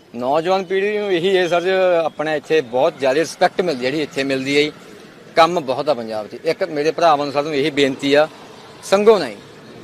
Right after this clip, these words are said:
ਕੰਮ ਵਾਧੂ ਆ। ਮੈਨੂੰ ਤੁਸੀਂ ਕਾਲ ਕਰ ਸਕਦੇ ਹੋ ਜਦੋਂ ਮਰਜ਼ੀ, ਮੈਂ ਤੁਹਾਨੂੰ ਵਾਧੂ ਆਈਡੀਆ, ਆਈਡੀਆ ਦੇ ਸਕਦਾ। ਛੋਟੇ ਲੈਵਲ ਤੋਂ ਹੀ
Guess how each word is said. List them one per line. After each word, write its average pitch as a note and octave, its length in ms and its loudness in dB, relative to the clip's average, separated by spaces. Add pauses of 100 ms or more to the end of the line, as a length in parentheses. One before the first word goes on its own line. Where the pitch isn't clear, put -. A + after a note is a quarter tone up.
(140)
ਕੰਮ F3+ 200 2
ਵਾਧੂ E3+ 440 2
ਆ। G#2+ 140 -2
ਮੈਨੂੰ E3 220 -4
ਤੁਸੀਂ E3+ 140 -6
ਕਾਲ E3 240 2
ਕਰ D#3 180 2
ਸਕਦੇ D#3+ 240 -2
ਹੋ D#3 60 -2
ਜਦੋਂ E3 140 0
ਮਰਜ਼ੀ, D3+ 280 0
ਮੈਂ D#3+ 140 -2
ਤੁਹਾਨੂੰ E3+ 260 -8
ਵਾਧੂ D#3+ 380 0
ਆਈਡੀਆ, F3+ 180 0 (120)
ਆਈਡੀਆ D#3 280 2
ਦੇ C3+ 180 -2
ਸਕਦਾ। A2 240 -8 (340)
ਛੋਟੇ F3+ 200 2
ਲੈਵਲ E3 260 4
ਤੋਂ B2+ 120 -8
ਹੀ A2+ 60 -8